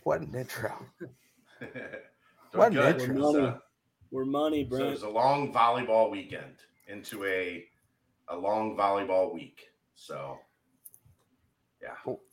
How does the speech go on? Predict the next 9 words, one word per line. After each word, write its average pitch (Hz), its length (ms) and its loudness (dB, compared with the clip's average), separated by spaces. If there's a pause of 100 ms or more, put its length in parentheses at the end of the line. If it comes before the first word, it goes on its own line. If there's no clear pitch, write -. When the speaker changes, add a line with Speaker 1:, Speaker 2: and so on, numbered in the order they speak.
(260)
Speaker 1:
break 151 220 8
it 165 80 2
down. 233 240 10
Are 151 60 2
we 127 120 -2
talking 156 360 10
championships? 214 760 4
We 165 60 -6
talking 156 380 6